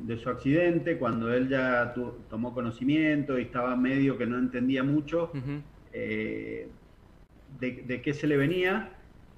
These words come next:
Speaker 1: pero, mm, fueron un par de charlas y, y quedamos en juntarnos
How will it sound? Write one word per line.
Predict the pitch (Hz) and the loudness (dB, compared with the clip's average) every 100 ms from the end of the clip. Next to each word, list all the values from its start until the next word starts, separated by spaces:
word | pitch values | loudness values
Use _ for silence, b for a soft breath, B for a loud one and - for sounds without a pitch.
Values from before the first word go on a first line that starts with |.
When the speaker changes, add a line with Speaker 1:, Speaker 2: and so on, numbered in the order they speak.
| - | -4
Speaker 1:
pero, | 135 131 135 131 131 131 127 127 | 0 4 6 6 6 6 6 4
mm, | 127 127 123 120 - - - - - - - - - - - - - - | 4 4 2 -2 -14 -20 -20 -20 -20 -20 -20 -20 -20 -20 -20 -18 -18 -4
fueron | - 175 175 | 2 4 4
un | 170 | 2
par | 175 170 | 4 4
de | 151 | 4
charlas | - 190 190 190 175 | 4 2 4 2 2
y, | 156 131 127 127 127 | 4 4 4 2 0
y | 131 | -2
quedamos | 143 151 175 165 | 2 4 4 2
en | 151 | 0
juntarnos | 139 131 151 156 165 165 | 0 2 4 4 4 2